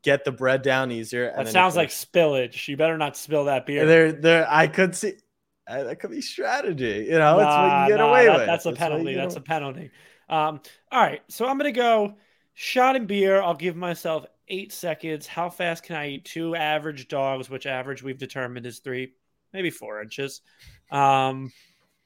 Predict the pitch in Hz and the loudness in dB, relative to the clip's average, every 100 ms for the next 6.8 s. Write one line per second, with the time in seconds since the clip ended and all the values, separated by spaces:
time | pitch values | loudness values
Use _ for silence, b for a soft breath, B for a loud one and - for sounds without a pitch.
0 | b _ _ _ _ _ _ _ _ _ | b _ _ _ _ _ _ _ _ _
1 | _ _ _ _ _ _ _ _ _ _ | _ _ _ _ _ _ _ _ _ _
2 | _ _ _ _ _ _ _ _ _ _ | _ _ _ _ _ _ _ _ _ _
3 | _ _ _ _ _ _ _ _ _ _ | _ _ _ _ _ _ _ _ _ _
4 | _ - 185 202 208 202 196 190 190 175 | _ -20 -16 -12 -10 -8 -6 -6 -6 -10
5 | - _ _ _ - 247 233 240 214 - | -14 _ _ _ 2 4 6 4 4 6
6 | 185 160 151 135 98 92 - | 6 4 0 -6 -12 -16 -20